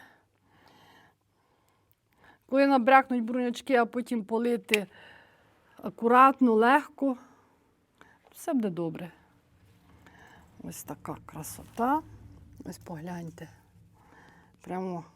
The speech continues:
душа радується, коли бачиш таку кількість закладених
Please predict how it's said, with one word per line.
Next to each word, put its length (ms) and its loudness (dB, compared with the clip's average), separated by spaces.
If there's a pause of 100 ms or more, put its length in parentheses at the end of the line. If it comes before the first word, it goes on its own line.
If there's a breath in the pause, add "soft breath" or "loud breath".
(960 soft breath)
душа 540 -6
радується, 680 2
коли 300 -4
бачиш 580 -4 (840 soft breath)
таку 280 2
кількість 840 4 (1800 soft breath)
закладених 800 2